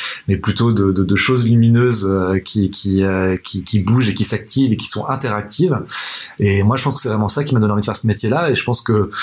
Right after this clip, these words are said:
si j'avais pas été gérant de boîte de motion design, j'aurais fait V J ou, euh, ou artiste numérique ou un truc comme ça, un truc beaucoup plus indépendant et beaucoup plus, euh, beaucoup moins, euh, euh, sérieux. Et, et je pense que ça vient de là, c'est le côté, euh, gérer une boîte tous les jours, faire de l'admin, de la compta,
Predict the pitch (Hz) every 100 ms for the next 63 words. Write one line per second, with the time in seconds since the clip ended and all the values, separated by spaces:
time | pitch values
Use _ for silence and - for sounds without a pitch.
0 | - - - 110 107 104 127 117 120 120
1 | 117 98 110 113 107 107 101 104 101 120
2 | 135 120 104 95 107 101 107 101 120 127
3 | 127 127 113 107 104 101 104 95 - -
4 | 113 113 123 131 127 107 107 110 113 107
5 | 160 170 - - - - 110 110 107 127
6 | 147 131 120 123 120 127 131 120 104 104
7 | 110 - 117 117 107 104 104 101 98 95
8 | 104 117 117 120 120 117 110 101 98 98
9 | - - - 101 101 - 123 123 165 -
10 | - - - - 101 101 98 107 131 135
11 | - 127 113 110 113 151 180 113 - 110
12 | 127 127 113 101 113 117 127 131 131 127
13 | 120 139 - 117 113 120 131 113 107 117
14 | 107 156